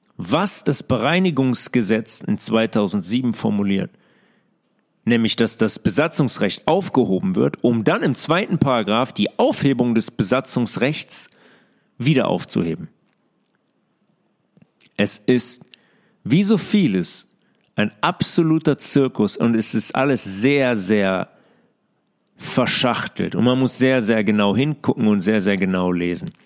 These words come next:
Und die Geschichte Deutschlands seit dem Ersten Weltkrieg, seit dem Ende des Kaiserreichs, ist sehr, sehr interessant und da werden wir uns in Kürze im Podcast detaillierter und genauer mit beschäftigen.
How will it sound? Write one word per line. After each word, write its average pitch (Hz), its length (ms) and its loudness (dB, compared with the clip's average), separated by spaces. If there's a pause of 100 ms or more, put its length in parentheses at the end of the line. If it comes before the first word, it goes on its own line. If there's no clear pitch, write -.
(460)
Und 92 140 -2
die 98 60 -2
Geschichte 110 460 0
Deutschlands 104 720 -2 (1400)
seit 139 360 0
dem 107 140 0
Ersten 110 420 -4
Weltkrieg, - 580 -4 (1120)
seit 127 440 -2
dem 107 120 0
Ende 135 260 2
des 107 200 0
Kaiserreichs, 101 880 -2
ist - 220 -2
sehr, 131 220 2
sehr 107 200 0
interessant 107 560 -2
und 98 160 0
da 104 120 2
werden 104 220 0
wir 98 80 0
uns 101 180 -2
in 101 100 -2
Kürze 120 340 0
im 98 80 0
Podcast - 580 -2 (460)
detaillierter 120 880 2
und 113 160 0
genauer 117 500 2
mit 104 260 -4
beschäftigen. - 720 -4